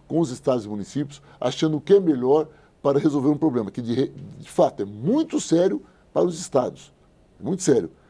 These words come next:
mas nós temos que pensar que nós vivemos numa federação e temos que pensar o conjunto do país e não apenas,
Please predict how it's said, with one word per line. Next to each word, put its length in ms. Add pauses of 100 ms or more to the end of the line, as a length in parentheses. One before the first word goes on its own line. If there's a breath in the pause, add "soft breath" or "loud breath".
mas 120
nós 100
temos 180
que 100
pensar 420
que 100
nós 180
vivemos 360
numa 180
federação 560 (380 soft breath)
e 40
temos 200
que 80
pensar 340
o 100
conjunto 560
do 100
país 480 (240 soft breath)
e 80
não 160
apenas, 500